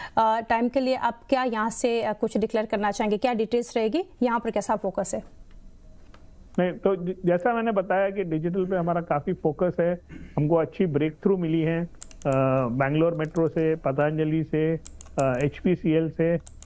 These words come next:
Speaker 2: और यही पार्टनरशिप को हम आगे और कॉर्पोरेट्स में और ऑयल कंपनीज में और all दूसरे मेट्रोज में already हमारी बातें चल रही हैं। And, अ, हमको, अ, काफ़ी उम्मीद है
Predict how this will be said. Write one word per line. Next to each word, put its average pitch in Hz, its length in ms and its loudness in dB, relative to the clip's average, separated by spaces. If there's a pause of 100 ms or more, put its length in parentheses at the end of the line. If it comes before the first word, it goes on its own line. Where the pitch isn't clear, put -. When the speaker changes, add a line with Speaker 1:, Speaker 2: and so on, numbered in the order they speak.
(140)
Speaker 2:
और 151 180 2
यही 175 300 4
पार्टनरशिप 175 720 -2
को 180 420 2
हम 170 220 2
आगे 147 500 2 (440)
और 180 400 2 (300)
कॉर्पोरेट्स 151 540 0 (100)
में 175 100 2
और 160 260 2
ऑयल 156 240 2
कंपनीज 156 460 0
में 160 280 2 (440)
और 151 300 2
all - 560 -2
दूसरे 185 280 2
मेट्रोज 165 420 0
में 160 300 -4 (100)
already 165 380 2
हमारी 151 280 2
बातें 143 320 0
चल 147 220 0
रही 165 180 2
हैं। 170 200 0 (460)
And, 165 320 2
अ, 147 360 2 (240)
हमको, 175 480 4
अ, 147 300 -2
काफ़ी 170 360 2
उम्मीद 185 380 2
है 160 180 0